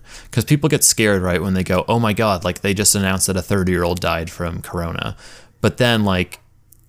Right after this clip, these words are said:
it comes out, like, "Okay, how did the person die?" And then it's like, "Oh, he had really serious pre-existing conditions." And it's like,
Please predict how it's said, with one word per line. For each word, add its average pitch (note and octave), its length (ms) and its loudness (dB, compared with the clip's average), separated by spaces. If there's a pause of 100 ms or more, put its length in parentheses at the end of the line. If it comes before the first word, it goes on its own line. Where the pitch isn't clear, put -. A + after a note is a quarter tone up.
(140)
it G2 120 -2
comes F#2+ 220 2
out, F2 140 2
like, F2+ 160 -4
"Okay, F#2+ 180 -2
how G2 240 0
did F#2+ 120 -4
the G2 60 -8
person F#2 360 -2
die?" E2+ 380 -2
And F2+ 120 -4
then E2+ 60 -2
it's - 120 -4
like, F2+ 220 -4
"Oh, E2 300 -2 (280)
he - 180 -4
had E2+ 320 0
really E2+ 360 0
serious E2 540 -2
pre-existing F#2 560 -6
conditions." - 560 -10
And - 100 -10
it's - 140 -8
like, - 160 -12